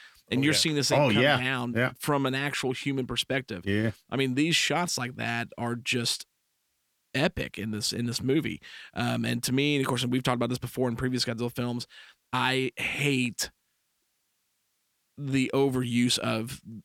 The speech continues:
Speaker 1: the monster rays. You know what I mean? Like, I prefer the,
Speaker 3: Yeah.
Speaker 1: you know, the, the, the more the fight action. There was,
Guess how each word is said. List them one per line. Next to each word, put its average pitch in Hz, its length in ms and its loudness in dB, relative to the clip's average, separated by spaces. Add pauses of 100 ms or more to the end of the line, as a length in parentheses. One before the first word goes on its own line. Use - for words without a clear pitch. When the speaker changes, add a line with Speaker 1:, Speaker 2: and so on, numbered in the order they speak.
Speaker 1:
the 123 160 -4
monster 113 520 -2 (280)
rays. 85 500 -4 (300)
You - 60 -8
know 113 60 -2
what - 20 -2
I 117 40 -2
mean? 117 120 0
Like, 113 180 -4
I 127 180 2
prefer 127 280 0
the, 120 80 4
Speaker 3:
Yeah. 123 180 8
Speaker 1:
you 120 80 2
know, 117 60 -2
the, 117 80 0
the, 107 220 -4
the 120 80 0
more 120 180 0
the 117 80 -4
fight 110 260 -4
action. 82 440 -6 (440)
There 131 200 2
was, 127 260 2